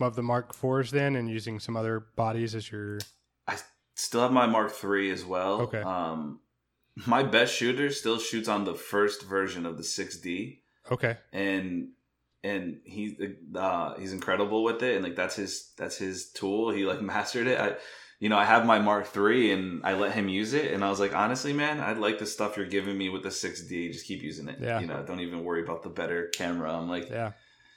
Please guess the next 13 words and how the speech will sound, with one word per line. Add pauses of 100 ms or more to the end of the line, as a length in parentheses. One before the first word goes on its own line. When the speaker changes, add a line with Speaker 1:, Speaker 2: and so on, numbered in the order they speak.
(560)
Speaker 2:
"You
could
do,
you
can
do
so,
it's
just
what
you're
comfortable
with."